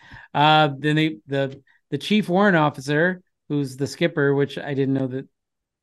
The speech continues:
uh, warrant officers could have command, um,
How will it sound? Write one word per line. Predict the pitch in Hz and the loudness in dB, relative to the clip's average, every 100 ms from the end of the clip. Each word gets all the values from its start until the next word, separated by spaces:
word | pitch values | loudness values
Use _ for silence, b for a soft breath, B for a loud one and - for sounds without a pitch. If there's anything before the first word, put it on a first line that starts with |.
| _ _ _ _ _ 131 | _ _ _ _ _ -10
uh, | 123 | -8
warrant | 120 131 131 | -6 -6 -4
officers | 127 117 120 123 _ _ | -6 -10 -16 -18 _ _
could | - 117 | -10 -6
have | 120 120 | -8 -8
command, | 120 127 123 117 - B B _ _ | -8 -6 -6 -10 -14 B B _ _
um, | 135 127 120 120 117 | -6 -4 -2 -4 -6